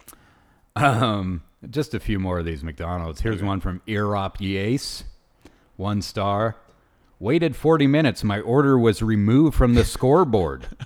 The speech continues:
Speaker 1: <laughs> Came to find out what was the matter. They took the check and brought the wrong order. If the administration reads the reviews,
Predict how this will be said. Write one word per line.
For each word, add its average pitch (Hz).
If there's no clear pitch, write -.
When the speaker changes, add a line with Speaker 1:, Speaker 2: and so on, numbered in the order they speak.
Speaker 1:
<laughs> -
Came 135
to 143
find 131
out 120
what 117
was 120
the 101
matter. 101
They 117
took -
the 156
check -
and 120
brought 160
the 120
wrong 135
order. 156
If 117
the 143
administration 170
reads 170
the 143
reviews, 113